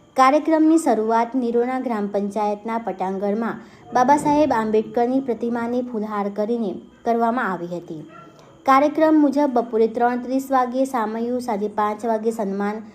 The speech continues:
સમારોહ, સાડા રાત્રે આઠ વાગ્યે પાટકોરી તથા રાત્રે નવ વાગ્યે સમૂહ પ્રસાદનું આયોજન કરવામાં આવ્યું હતું.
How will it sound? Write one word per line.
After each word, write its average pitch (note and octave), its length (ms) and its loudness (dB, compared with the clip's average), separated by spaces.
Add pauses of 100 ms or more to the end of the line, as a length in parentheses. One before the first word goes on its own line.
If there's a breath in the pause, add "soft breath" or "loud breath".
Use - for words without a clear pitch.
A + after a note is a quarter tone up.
(200 loud breath)
સમારોહ, A#3+ 460 0
સાડા A#3 220 -2
રાત્રે G#3 240 -2
આઠ A#3 300 -4
વાગ્યે A#3+ 360 0
પાટકોરી A#3 640 0
તથા A#3 320 -4 (380 loud breath)
રાત્રે A#3+ 280 2
નવ B3 280 2
વાગ્યે C4 340 2
સમૂહ A3+ 320 -2
પ્રસાદનું A#3 600 -2
આયોજન G#3 400 2
કરવામાં F#3+ 540 0
આવ્યું E3 240 -6
હતું. E3+ 240 -10